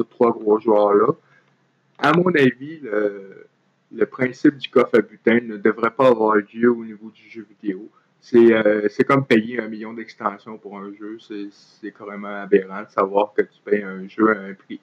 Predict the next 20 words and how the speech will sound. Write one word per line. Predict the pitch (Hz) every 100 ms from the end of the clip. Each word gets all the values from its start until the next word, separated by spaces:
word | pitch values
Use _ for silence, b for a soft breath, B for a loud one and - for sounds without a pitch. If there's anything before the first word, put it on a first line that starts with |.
| -
X, | 127 - _ _ _ _ -
mais | 107
que | 107
finalement, | - 101 101 113
ça | 120
te | 110
revient | 98 104
à | 110
deux | 101 107
cents | - 110
dollars | 104 104 107
de | 98
plus | 117 113
par | 110 104
année | 95 98 120
parce | 104 -
que | 104
tu | 101 107
te | 101
dis, « | 110